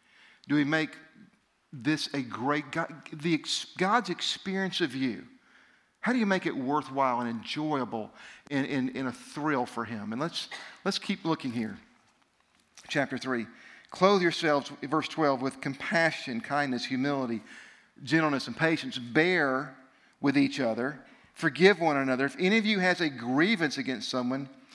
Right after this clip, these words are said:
forgive as the Lord forgave you." Here's something really important to do here. I-, if you and I are gonna be Christians and we're gonna walk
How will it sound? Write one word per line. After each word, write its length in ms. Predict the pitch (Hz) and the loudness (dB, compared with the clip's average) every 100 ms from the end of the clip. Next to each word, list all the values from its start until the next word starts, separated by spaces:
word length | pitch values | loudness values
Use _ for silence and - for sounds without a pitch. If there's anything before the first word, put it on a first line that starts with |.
| - | -20
forgive 640 | - 190 180 165 240 165 160 | -2 2 2 4 4 4 4
as 100 | 151 | 0
the 80 | 165 | 2
Lord 260 | 160 165 | 2 2
forgave 400 | - 151 147 135 | 0 -2 0 0
you." 120 | 135 123 | 0 -2
Here's 260 | 208 339 | -2 -2
something 420 | - 202 - 156 | 0 -2 0 -2
really 240 | 139 151 143 | 0 0 0
important 400 | 127 139 131 120 | -2 -4 -4 -6
to 80 | 113 | -6
do 220 | 120 110 | -6 -6
here. 240 | 110 95 - _ - - - - - | -8 -10 -16 _ -20 -20 -20 -4 2
I-, 40 | |
if 220 | 175 156 | 2 2
you 160 | 151 262 | 2 4
and 80 | 262 | 6
I 120 | 233 | 6
are 100 | 170 | 6
gonna 260 | 135 165 190 | 2 0 0
be 120 | 170 | -2
Christians 560 | - 151 - - 123 - | -2 -4 -4 -6 -8 -6
and 140 | 139 | -4
we're 80 | 156 | -2
gonna 180 | 160 135 | -2 -2
walk 720 | 120 113 127 156 180 180 - | -2 -4 0 0 0 -4 -14